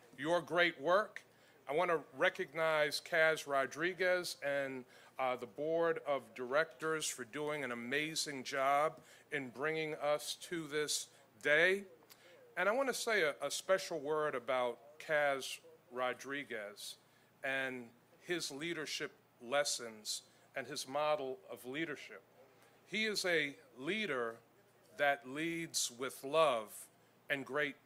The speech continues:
compassion. And like so many of my colleagues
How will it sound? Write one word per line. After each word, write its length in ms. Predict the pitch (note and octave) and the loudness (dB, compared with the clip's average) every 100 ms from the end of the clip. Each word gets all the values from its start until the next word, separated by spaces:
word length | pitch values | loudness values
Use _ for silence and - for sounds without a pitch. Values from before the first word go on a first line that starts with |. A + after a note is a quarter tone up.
| _ _ - | _ _ -16
compassion. 680 | B2 A#2+ E3 D#3 D3+ - - _ - _ - - - - - | -14 -4 0 0 0 -8 -18 _ -20 _ -20 -20 -20 -6 4
And 440 | D3 D3 C#3+ C3 - _ _ _ B2 | 6 6 2 -6 -12 _ _ _ 2
like 280 | D#3 F#3 | 4 4
so 180 | - F3+ | 0 -2
many 300 | D#3+ F3 F#3 | 0 0 2
of 120 | E3+ D3+ | 0 0
my 180 | D3+ D3 | 0 0
colleagues 1000 | - E3+ D#3 D#3+ D3+ D3+ C#3+ B2+ - | 0 0 2 0 -2 -4 -6 -4 -4